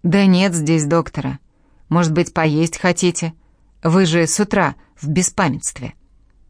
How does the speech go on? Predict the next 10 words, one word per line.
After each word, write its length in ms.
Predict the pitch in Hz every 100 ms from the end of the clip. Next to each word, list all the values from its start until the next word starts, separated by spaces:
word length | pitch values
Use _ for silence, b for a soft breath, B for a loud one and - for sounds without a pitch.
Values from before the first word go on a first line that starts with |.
| _ _
При 120 | -
слове 460 | 165 - 220 190 170
"еда" 360 | 160 151 190 214 _ _ _ _ _ -
Жанна 300 | 165 226 208
почувствовала 680 | 180 175 185 - 175 170
тошноту 600 | 165 165 - 165 160 -
и 100 | 202
покачала 540 | 165 - 147 - 156 139
головой. 520 | 120 - - - 165 _ _ _ _ _ _ _
"Нет, 420 | 175 170 151 -